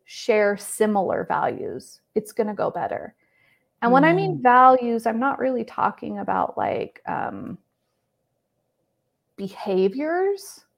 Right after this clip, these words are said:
Speaker 1: You know, some people will say, "Oh, this is a traditional value," or, "This is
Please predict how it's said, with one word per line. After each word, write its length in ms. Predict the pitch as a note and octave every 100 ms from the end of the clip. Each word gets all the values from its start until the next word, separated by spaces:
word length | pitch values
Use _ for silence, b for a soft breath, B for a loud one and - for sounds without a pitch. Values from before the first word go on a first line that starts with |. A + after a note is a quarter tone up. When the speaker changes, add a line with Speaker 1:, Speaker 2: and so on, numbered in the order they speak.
| _ _
Speaker 1:
You 80 | C#4
know, 120 | D4
some 240 | C#4 C4
people 320 | C4 C#4+ C4+ A#3
will 120 | A#3
say, 260 | - - -
"Oh, 120 | A#3
this 280 | A#3 C#4+ -
is 380 | B3 A3+ - - _
a 60 | -
traditional 500 | - G#3+ B3 B3 A3+
value," 640 | F#3+ F#3+ - - F#3+ F3+
or, 100 | E2
"This 260 | - A3+ -
is 180 | G#3+